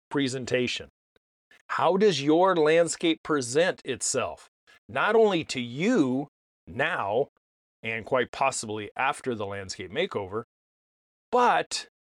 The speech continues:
just as importantly to others. And a great way to gauge this is the neighborhood itself. If when you're doing it and you get done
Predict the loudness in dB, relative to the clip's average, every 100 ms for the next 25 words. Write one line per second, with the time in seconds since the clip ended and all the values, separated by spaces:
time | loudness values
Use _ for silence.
0 | -4 4 4 4 0 0 -6 -6 -2 -2
1 | -2 -4 -6 -6 _ -8 -8 -6 0 2
2 | 4 2 0 -12 -14 _ -20 _ -10 -6
3 | -6 -6 0 4 4 2 -2 4 4 4
4 | 0 2 2 2 0 0 4 4 4 -6
5 | _ _ _ -10 -8 -8 -4 2 2 4
6 | 4 2 0 0 2 2 -2 -20 _ _
7 | _ _ _ _ _ _ _ _ _ -6
8 | -6 0 2 6 6 6 4 4 4 4
9 | 0 -10 _ _ _ _ _ -8 -4 -2
10 | -2 -2 -2 2 2 2 0 2 2 0